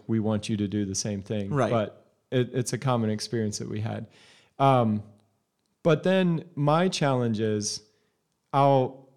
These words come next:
Speaker 1: okay, here's another one. And I'll keep this anonymous. These people might know who they are, but I had to
Speaker 2: <laughs>
Speaker 1: help some teenagers that couldn't sleep, three of them. They had watched the movie.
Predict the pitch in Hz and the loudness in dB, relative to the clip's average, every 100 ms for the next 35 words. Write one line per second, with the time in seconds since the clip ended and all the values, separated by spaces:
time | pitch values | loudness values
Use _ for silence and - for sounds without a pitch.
0 | _ _ _ - 143 139 107 123 - 156 | _ _ _ 0 0 2 -2 -4 -6 -2
1 | 165 135 123 127 110 104 107 120 - 123 | 0 0 0 0 0 0 -2 -4 -4 0
2 | 120 117 113 - _ _ _ _ 123 131 | 2 2 -2 -6 _ _ _ _ 0 2
3 | 156 127 120 - 113 107 107 110 113 - | 0 0 -2 0 -2 0 0 -2 -4 -6
4 | - - - - 120 113 127 113 110 104 | -10 -16 -16 -6 -4 -4 -6 -6 -4 -4
5 | 107 107 120 107 104 104 - 120 127 101 | -4 -4 -4 -4 -4 -6 -6 -2 0 0
6 | 101 - 110 - 139 143 131 127 151 139 | -2 2 2 4 4 4 2 2 4 2
7 | 139 - - _ - 151 127 - 170 139 | 0 -14 -20 _ -4 0 -2 0 0 2
8 | 117 117 110 117 107 143 117 104 - 143 | 2 0 0 -2 -2 -2 -2 -4 -2 -2
9 | 113 87 87 _ - 127 117 104 101 101 | -2 -4 -16 _ 0 2 2 0 -4 -8
10 | - 120 120 113 120 127 - 120 117 104 | -10 -2 0 2 0 0 -2 -2 -2 -2